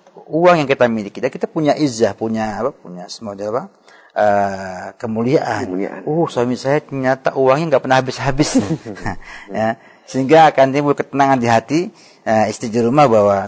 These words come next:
Speaker 1: ternyata insya Allah nafkah saya aman karena suami itu ada cadangan terus dalam, dalam tabungan yang tidak diketahui oleh,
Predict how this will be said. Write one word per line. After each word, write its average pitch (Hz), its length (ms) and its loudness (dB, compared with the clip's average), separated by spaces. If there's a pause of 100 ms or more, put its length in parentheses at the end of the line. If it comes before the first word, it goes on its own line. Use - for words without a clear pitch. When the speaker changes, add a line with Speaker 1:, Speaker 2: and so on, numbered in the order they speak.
Speaker 1:
ternyata 107 500 -4
insya 107 300 -8
Allah 117 180 0
nafkah 107 400 -6
saya 104 300 -2
aman 107 320 -4 (300)
karena 104 220 -4
suami 101 380 -4
itu 127 300 -8 (180)
ada 131 380 -8
cadangan 101 640 -6 (240)
terus 131 240 -2
dalam, 101 400 -6 (380)
dalam 95 460 -4
tabungan 101 560 -4
yang 92 300 -12
tidak 110 460 -8
diketahui 104 340 -12
oleh, 110 180 -4